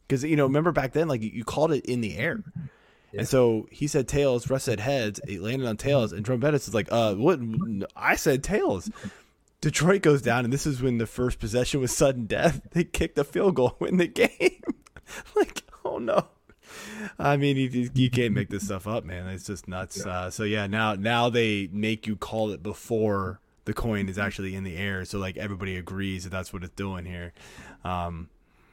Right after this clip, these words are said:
Speaker 1: yeah. <laughs> Dave, uh, Lion,
Speaker 2: Yeah.
Speaker 1: Lions talk. That's why I tuned in. Oh yeah. All right. <laughs> We got your Thanksgiving game talk. We, we, you're good, Dave. Uh, the one time you'll listen to some, some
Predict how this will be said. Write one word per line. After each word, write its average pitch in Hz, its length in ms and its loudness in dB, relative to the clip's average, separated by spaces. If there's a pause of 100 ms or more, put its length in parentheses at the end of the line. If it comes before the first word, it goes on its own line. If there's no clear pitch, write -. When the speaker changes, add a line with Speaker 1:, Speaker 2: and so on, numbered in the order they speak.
(480)
Speaker 1:
yeah. 85 420 -4 (300)
<laughs> 151 80 6 (1500)
Dave, 92 280 -4
uh, 87 180 -4 (260)
Lion, 104 420 0
Speaker 2:
Yeah. 101 60 -4
Speaker 1:
Lions 120 260 0
talk. 92 180 -2
That's 98 140 -6
why 104 140 0
I 101 40 -2
tuned 101 280 -4
in. 95 300 -4
Oh 120 140 -2
yeah. 120 300 2 (480)
All 123 100 0
right. 127 280 2
<laughs> - 40 -10 (1200)
We 131 120 4
got 139 180 6
your 139 100 2
Thanksgiving 135 640 2
game 139 280 2
talk. 135 400 2
We, 127 80 0
we, 113 280 -4
you're 117 160 -4
good, 120 240 0
Dave. 120 320 0 (540)
Uh, 101 240 0
the 107 120 -2
one 120 220 2
time 120 240 0
you'll 110 120 0
listen 107 300 -2
to 104 80 -4
some, 98 200 -8 (220)
some 101 380 -6